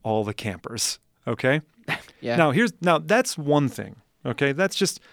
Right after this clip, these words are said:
Speaker 1: okay, we don't really know who the killer is. Some great kill scenes in that, by the way. But the other best twist, and I think this, we ha-, we have to talk about this as twist because I
Speaker 2: Well,
Speaker 1: think
Speaker 2: and, and
Speaker 1: this is
Speaker 2: here
Speaker 1: a form of twist.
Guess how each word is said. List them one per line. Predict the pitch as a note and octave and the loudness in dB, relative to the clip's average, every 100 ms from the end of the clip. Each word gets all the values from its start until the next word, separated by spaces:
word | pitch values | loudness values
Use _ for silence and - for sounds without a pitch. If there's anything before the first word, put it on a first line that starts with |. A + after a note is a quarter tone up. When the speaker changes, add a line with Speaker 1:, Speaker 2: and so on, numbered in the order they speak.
| _ _ | _ _
Speaker 1:
okay, | F3+ E3+ D#3+ C#3+ C3+ - - _ | -6 0 4 4 4 0 -18 _
we | D3+ | 0
don't | E3 | 2
really | E3+ D#3+ | 4 6
know | D3+ | 6
who | |
the | C#3+ | 4
killer | - D3+ C#3 | 2 4 6
is. | C3+ C3 B2 - _ _ | 8 6 4 -2 _ _
Some | - A#2 | -8 -6
great | G2+ G#2+ G#2 | -2 -2 -2
kill | - G2+ | -2 -2
scenes | - G#2+ G2 | -2 -4 -4
in | G2 | -4
that, | F#2+ G2+ | -6 -6
by | G#2 G#2 | -6 -4
the | A#2+ | -4
way. | A#2+ A#2+ - - - | -6 -8 -14 -18 -4
But | B2+ F3+ C3+ - _ _ _ _ | 4 6 4 -2 _ _ _ _
the | A2 C3+ - | -6 -6 -2
other | E3 F#3 G#3 | 0 4 4
best | C3 C3+ C3+ - - | 4 -2 0 -2 -2
twist, | C3 A2+ - - - | 0 0 0 -10 -2
and | C#3 | 2
I | C3 | 4
think | C#3 | 2
this, | D#3+ D3+ | 0 0
we | D3+ | 2
ha-, | D3+ | 4
we | D3+ D#3 | 2 2
have | C#3 F#3 | 2 2
to | - | 2
talk | F3 E3 | 2 6
about | C#3 B2 | 4 6
this | B2+ A#2+ | 4 4
as | - A#2+ - | 2 0 0
twist | - A#2+ - | 2 2 2
because | - A2 A2 | 0 0 4
I | G#3+ | 6
Speaker 2:
Well, | G#3 | 6
Speaker 1:
think | - | 6
Speaker 2:
and, | |
and | G#3+ | 6
Speaker 1:
this | |
is | A#3 | 6
Speaker 2:
here | D#3 | 4
Speaker 1:
a | |
form | - D3 D3 | 2 2 4
of | B2+ | 2
twist. | - G#2 | 0 -4